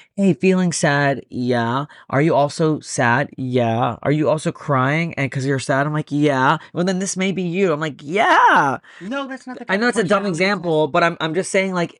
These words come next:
Speaker 1: I don't like to believe things that I want to believe are me or, or are kind of in a way similar to me. Doesn't mean it is who I am. Everyone has their own unique, beautiful
Speaker 2: But no, no, no,
Speaker 1: personalities.
Speaker 2: it doesn't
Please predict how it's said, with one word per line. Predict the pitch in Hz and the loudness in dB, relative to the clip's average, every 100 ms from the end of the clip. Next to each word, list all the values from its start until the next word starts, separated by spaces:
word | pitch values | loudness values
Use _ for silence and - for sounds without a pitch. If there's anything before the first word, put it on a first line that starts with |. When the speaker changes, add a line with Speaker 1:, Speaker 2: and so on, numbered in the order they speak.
| 156 | 0
Speaker 1:
I | 165 | 2
don't | 196 - | 2 0
like | 190 190 | -2 -2
to | 160 | -4
believe | 170 175 151 | -2 -2 -2
things | 190 | -4
that | 170 | -2
I | 170 | -2
want | 139 143 151 156 143 | -2 -2 -2 -2 -4
to | 151 | -6
believe | 143 143 135 | -2 0 0
are | 131 | -2
me | 123 123 107 - _ _ - | -2 -4 -6 -12 _ _ -2
or, | 190 202 | 0 0
or | 196 190 196 | 0 0 2
are | 160 160 | 2 2
kind | - 170 170 | 0 -4 -2
of | 170 | -2
in | |
a | 160 | -2
way | 156 | -2
similar | - 165 151 143 | -4 -6 -6 -6
to | 147 | -8
me. | 135 | -6
Doesn't | 185 202 | -6 -4
mean | 175 | -4
it | 156 147 | -2 -2
is | 160 | -2
who | 151 | -6
I | 147 | -6
am. | 135 165 - | -6 -8 -8
Everyone | 165 185 196 190 190 180 - _ _ | -8 -6 -6 -4 -6 -8 -14 _ _
has | 170 156 131 | -4 -4 -4
their | 156 - | -6 -4
own | 156 160 | -6 -6
unique, | 165 156 147 135 | -8 -8 -8 -4
beautiful | 156 156 156 151 147 - | -4 -4 -4 -4 -4 -10
Speaker 2:
But | 220 | -10
no, | 262 | -8
no, | 294 | -8
no, | 311 | -2
Speaker 1:
personalities. | 185 - 175 180 170 143 | -2 0 2 2 4 4
Speaker 2:
it | 139 | 2
doesn't | 147 | -2